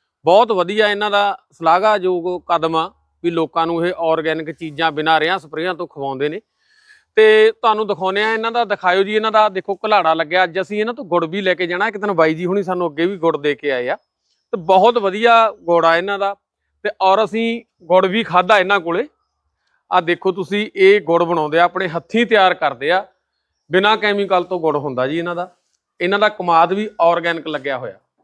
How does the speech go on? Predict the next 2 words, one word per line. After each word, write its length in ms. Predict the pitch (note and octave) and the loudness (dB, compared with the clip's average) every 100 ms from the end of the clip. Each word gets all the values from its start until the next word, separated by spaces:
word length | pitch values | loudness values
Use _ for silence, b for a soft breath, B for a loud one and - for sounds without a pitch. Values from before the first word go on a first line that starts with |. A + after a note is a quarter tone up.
| _ _ _ _ _ _ _ _ _ _ _ _ _ _ _ _ - D#3+ | _ _ _ _ _ _ _ _ _ _ _ _ _ _ _ _ -4 2
ਰਾਜਵਿੰਦਰ 440 | E3+ F#3+ G#3+ G3+ | 4 2 -2 -4
ਜੀ। 200 | G3+ F#3+ | -6 -10